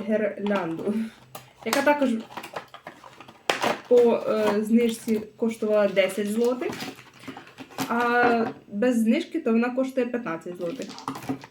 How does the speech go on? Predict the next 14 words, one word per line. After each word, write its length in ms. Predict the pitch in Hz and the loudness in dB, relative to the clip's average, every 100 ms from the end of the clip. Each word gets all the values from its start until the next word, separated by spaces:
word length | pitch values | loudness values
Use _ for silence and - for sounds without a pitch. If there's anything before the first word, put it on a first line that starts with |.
| - - - - _ - - - | -20 -20 -20 -20 _ -20 -18 -14
Ось 240 | 214 - - | -14 -16 -10
ось 100 | 220 | -8
таким 340 | - - 202 202 | -6 -4 -4 -4
чином 200 | 190 175 | -4 -4
виглядають 600 | 180 185 175 - - - - - - - | -4 -4 -4 -6 -8 -10 -14 -16 -20 -20
такі 340 | - - - - | -18 -18 -10 -4
гарбузики. 540 | 202 - 240 - - - _ _ - - - - _ - - - _ - _ 202 | -4 -4 -6 -8 -10 -18 _ _ -20 -20 -20 -20 _ -12 -12 -16 _ -20 _ 0
Вони 200 | 208 208 | 4 6
дуже 240 | 220 214 | 6 6
маленькі, 400 | 214 214 359 349 | 6 4 2 0
щоправда, 420 | - 226 240 226 | -2 0 2 4
я 200 | 226 254 | 4 4
їх 180 | 254 247 | 2 0
ще, 180 | - | -4